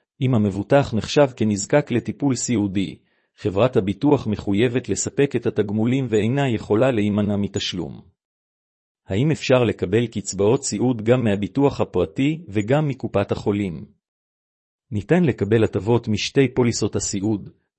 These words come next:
בין אם הן ניתנות על ידי קופת חולים או מבטח פרטי. הטבות אלו עשויות להגיע בצורה של פיצוי או שיפוי,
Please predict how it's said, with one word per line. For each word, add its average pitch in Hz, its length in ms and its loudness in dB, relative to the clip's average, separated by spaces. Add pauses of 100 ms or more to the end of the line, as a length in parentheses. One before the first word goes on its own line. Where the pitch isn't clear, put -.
בין 113 200 2
אם 123 140 2
הן 120 120 4
ניתנות 110 480 0
על 117 100 2
ידי 113 240 2
קופת - 420 0
חולים 113 560 0
או 135 100 0
מבטח 117 440 0
פרטי. 85 580 -4 (920)
הטבות 110 460 0
אלו 117 280 2
עשויות 113 440 2
להגיע 95 320 0
בצורה 107 440 0
של 107 180 -2
פיצוי 139 380 -2
או 107 160 -2
שיפוי, 95 600 -2